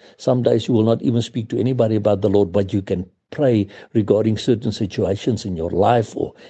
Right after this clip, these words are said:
in your family or whatever the case may be. And in that way, you will have the peace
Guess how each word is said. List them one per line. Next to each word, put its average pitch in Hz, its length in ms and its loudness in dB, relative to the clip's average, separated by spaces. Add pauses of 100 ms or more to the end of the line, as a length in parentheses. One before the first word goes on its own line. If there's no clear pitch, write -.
(120)
in 117 140 4
your 95 160 2
family 113 580 0
or 98 160 0
whatever 113 400 0
the 101 140 -6
case 104 320 -4
may 101 100 -4
be. 101 320 -4 (460)
And 131 160 2
in 127 80 2
that 131 240 -2
way, 101 480 0 (240)
you 135 160 2
will 139 120 2
have 117 220 -4
the - 140 -4 (160)
peace 175 340 -4